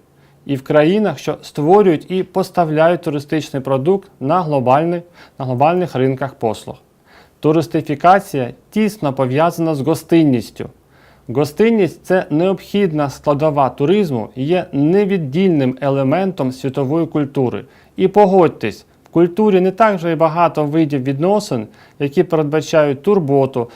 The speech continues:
спрямовану на дорослу людину, яка не доводиться родичем або романтичним партнером. Окрім того, більшість ритуалів гостинності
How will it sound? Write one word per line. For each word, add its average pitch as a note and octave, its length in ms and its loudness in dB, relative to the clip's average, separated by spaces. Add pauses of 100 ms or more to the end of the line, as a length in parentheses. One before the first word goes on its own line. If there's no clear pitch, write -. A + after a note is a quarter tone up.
(120)
спрямовану F3 640 2
на D#3 300 2
дорослу E3 640 2
людину, D#3 500 -2 (180)
яка C#3+ 320 0
не F3+ 120 -2
доводиться E3+ 720 0 (180)
родичем D#3 680 0
або E3+ 440 0
романтичним C#3 640 -2
партнером. B2 460 -4 (460)
Окрім F3+ 380 0
того, G3+ 460 2 (100)
більшість E3 580 -2
ритуалів D3+ 640 2
гостинності E3 760 -2